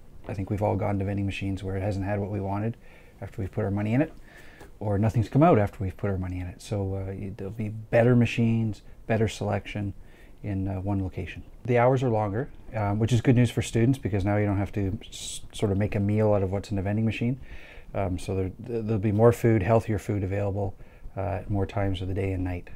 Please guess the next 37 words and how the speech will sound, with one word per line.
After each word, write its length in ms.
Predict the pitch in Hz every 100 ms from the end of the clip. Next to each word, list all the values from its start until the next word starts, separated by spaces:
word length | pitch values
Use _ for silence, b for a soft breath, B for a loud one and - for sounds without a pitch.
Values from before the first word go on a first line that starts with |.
| -
So 120 | - 101
we're 80 |
gonna 120 | 101 95
take 160 | 104
a 60 | 104
look 160 | 104
at 20 | 101
what's 180 | 101 107
in 60 |
the 60 | 101
machines. 460 | 95 104 104 101
We 80 | 101
wanna 180 | 101 101
give 240 | 95 92
students 380 | - 110 98 90
more 180 | 110 110
options 480 | 110 - 156 160 -
and 260 | 104 95 - -
healthier 420 | 120 117 110 104
options, 440 | 98 - 101 95 B B B B B -
uh, 260 | 98 92 95 - 113 107
because 180 | 107 104
we 100 | 113
also 200 | 107 101
recognize 360 | 95 104 95
there 100 | 113
are 40 | 104
students 380 | - 110 98
who 260 | - 98 92
sort 160 | - 101
of 60 |
work 160 | 98 92
here 140 | 98
twenty-four 400 | - 104 98 98
seven, 320 | - 98 87
right? 200 | 87 104
So 200 | - 95